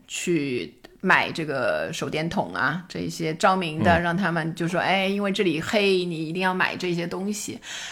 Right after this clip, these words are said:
Speaker 1: 还是说你去，
Speaker 2: 是。
Speaker 1: 你去尽力地去修好那一个路灯，提供一个比较明亮的那个环境，
Speaker 2: 嗯。
Speaker 1: 让他们可以，大家都可以正常地行走。其实这是两个方向。
Speaker 2: 嗯，我觉得你讲得特别好，就科技向善，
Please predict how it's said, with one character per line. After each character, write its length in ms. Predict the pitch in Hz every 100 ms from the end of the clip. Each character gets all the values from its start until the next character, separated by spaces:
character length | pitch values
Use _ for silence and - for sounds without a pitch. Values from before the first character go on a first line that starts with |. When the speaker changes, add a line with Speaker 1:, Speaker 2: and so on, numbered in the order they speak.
| -
Speaker 1:
还 240 | - 180
是 220 | 202 247
说 340 | 214 208 196 185
你 180 | 180
去， 440 | 151 - 190 175 165
Speaker 2:
是。 60 | 156
Speaker 1:
你 160 | 156
去 340 | - 190 185 170
尽 320 | - 220 190
力 100 | 185
地 160 | 156
去 220 | 160 - 185
修 340 | - 262 262
好 240 | 254 175 139
那 100 | 143
一 140 | 82
个 100 | 117
路 180 | 107 98
灯， 220 | - 143 165
提 160 | -
供 240 | 165 185 185
一 100 | 165
个 100 | 165
比 140 | 165
较 180 | 165 156
明 200 | 160 143
亮 200 | 170 160
的 80 | 156
那 80 | -
个 100 | 90
环 260 | - - 160
境， 200 | 165 156
Speaker 2:
嗯。 0 |
Speaker 1:
让 100 | 160
他 120 | 170
们 60 |
可 80 | 170
以， 140 | 156 165 -
大 100 | 180
家 80 | 175
都 120 | 180
可 80 | 175
以 60 | 165
正 200 | 247 185
常 220 | 165 143
地 100 | 135
行 240 | - -
走。 160 | - - - - - -
其 100 | -
实 60 | 165
这 80 |
是 140 | 175 196
两 160 | -
个 100 | -
方 240 | 160 160 160
向。 220 | - -
Speaker 2:
嗯， 140 | 92 80 - _ _ _ -
我 180 | - 92
觉 100 | 90
得 60 | 107
你 60 |
讲 140 | 117 82
得 80 |
特 120 | 90 101
别 100 | 87
好， 260 | - 76 69
就 200 | 95 85
科 180 | - 95
技 140 | 98
向 220 | 98 95
善， 380 | 85 110 87 76